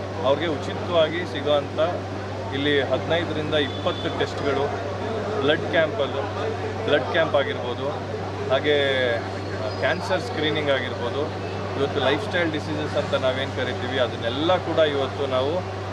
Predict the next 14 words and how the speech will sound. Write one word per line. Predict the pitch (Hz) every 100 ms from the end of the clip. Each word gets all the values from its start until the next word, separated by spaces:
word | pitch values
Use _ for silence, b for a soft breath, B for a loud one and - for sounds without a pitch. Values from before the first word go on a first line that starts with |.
| - 131
ಇಲ್ಲಿ | 143
ಉಚಿತವಾಗಿ | 135 104 - - 156 147
ಮಾಡೋವಂಥದ್ದು, | 127 123 131 127 120 117 117 180
ಆ, | - - - - - - 113 113 113 113
ನಮ್ಮ | 123 131
ಪೌರ | 131 127 139
ಕಾರ್ಮಿಕರಿಗೆ | 131 123 101 - 117 104 127 175 196 - - -
ಮತ್ತು | 117 101 123 120 117
ಮಹಿಳೆಯರಿಗೆ, | 123 139 131 110
ಮುಖ್ಯವಾಗಿ | 107 - 135 135 127
ಮಹಿಳೆಯರಿಗೆ, | 117 107 135 135 110 98 123
ನಮ್ಮ | 127 107 95
ನಾಗರಿಕರಿಗೆ, | 107 127 131 98 101 101 120 123
ಮತದಾರರಿಗೆ, | - 98 123 120 104 110 113 - -